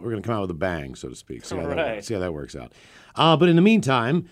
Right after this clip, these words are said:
Speaker 1: uh, you might be hearing some of that content on The Greatest Story Never Told. We're not sure if we're allowed to cuss on this thing or not. I know you beep everything out, Mike.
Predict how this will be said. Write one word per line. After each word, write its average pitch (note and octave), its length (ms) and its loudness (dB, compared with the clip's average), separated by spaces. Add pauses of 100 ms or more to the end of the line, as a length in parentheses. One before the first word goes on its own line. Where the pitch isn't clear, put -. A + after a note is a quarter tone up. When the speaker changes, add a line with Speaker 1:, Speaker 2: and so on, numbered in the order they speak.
(280)
Speaker 1:
uh, C3+ 380 2
you D3 140 4
might G3 180 4
be F#3 100 4
hearing D3 220 4
some C3+ 160 -2
of C3 40 -2
that C#3 140 0
content A2+ 460 -4
on A#2+ 160 -2
The B2 60 -2
Greatest A2 260 -2
Story A2+ 200 -2
Never G#2 200 -4
Told. F#2+ 240 -4
We're D3 100 2
not A3 200 0
sure A#2 180 -4
if F#2+ 100 -8
we're G#2 100 -2
allowed F#2+ 340 -4
to D#2+ 80 -10
cuss - 380 -8
on A2+ 200 -6
this A2 200 -8
thing A#2 200 -8
or A2 60 -8
not. A#2 200 -6
I G2+ 40 -6
know G#2 100 -4
you G#2 160 -6
beep F#2+ 220 -6
everything E2 340 -8
out, C2 140 -14
Mike. B1 240 -18